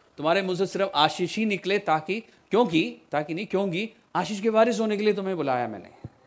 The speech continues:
तो हमें क्या करना चाहिए? बहुत आसान है, हमें सिर्फ आशीष देना चाहिए। आशीष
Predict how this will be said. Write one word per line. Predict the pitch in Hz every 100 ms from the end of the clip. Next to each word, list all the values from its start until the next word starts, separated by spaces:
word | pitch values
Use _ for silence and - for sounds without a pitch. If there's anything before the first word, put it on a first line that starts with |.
| _ _ _ _ _ _ - - _ _ _ _ _ _ _ _ _ _ _ _ _ _ _ _ -
तो | 147
हमें | 151 151
क्या | 151
करना | 147 147
चाहिए? | 151 160 220 - - - _ _ _ _ _ _ _ _ - - - - _ -
बहुत | 123 190 196
आसान | 139 139 123 104
है, | - _ 131
हमें | 139
सिर्फ | 131 135
आशीष | 120 - 117
देना | 101 104 98
चाहिए। | - 98 101 _ -
आशीष | 123 135 139 -